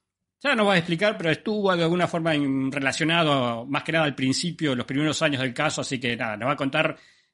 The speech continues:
eh, primero nos va a explicar qué pasó desde el principio y, y, bueno, y nos va a contar muchas cosas más. Pero bueno, nada, vamos rápidamente por el chat, así ya vamos con, con Gustavo, con Gustavo Fernández. Gracias a todos por estar ahí acompañando este, este, este directo, ¿eh?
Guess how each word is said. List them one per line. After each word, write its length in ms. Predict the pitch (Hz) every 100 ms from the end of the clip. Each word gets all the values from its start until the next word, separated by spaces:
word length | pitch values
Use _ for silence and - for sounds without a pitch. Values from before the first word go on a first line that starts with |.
| -
eh, 320 | 147 139 127 113
primero 380 | 151 226 196
nos 140 | 151 165
va 20 |
a 40 |
explicar 360 | 185 165 180 156
qué 140 | 190
pasó 320 | 180 160 214 175
desde 260 | 135 120
el 100 | 117
principio 460 | 143 160 240 247 247
y, 60 |
y, 320 | 147 123 117 110
bueno, 200 | 117 107
y 60 |
nos 80 | 107
va 40 |
a 40 | 135
contar 220 | 139 147
muchas 160 | 139 135
cosas 180 | 127
más. 100 | 107 -
Pero 100 | 233
bueno, 160 | 240
nada, 300 | 240 208 131 - - -
vamos 200 | 233 202
rápidamente 400 | 220 202 208 196
por 120 | 180
el 80 | 185
chat, 100 | 302
así 160 | 165
ya 140 | 170 185
vamos 180 | 180 175
con, 180 | 147
con 160 | 135 135
Gustavo, 360 | 139 139 214 196 - - - - _ _
con 160 | 139
Gustavo 320 | 123 - 156 131
Fernández. 720 | 135 151 160 247 226 220 -
Gracias 320 | 185 - 139
a 100 | 120
todos 200 | 147 135
por 100 | 127
estar 160 | 113 139
ahí 160 | 127
acompañando 640 | 127 123 117 127 135 135 127
este, 440 | - 123 120 -
este, 640 | 135 147 127 120 117 117 160
este 180 | -
directo, 400 | 131 113 101 101
¿eh? 160 | 135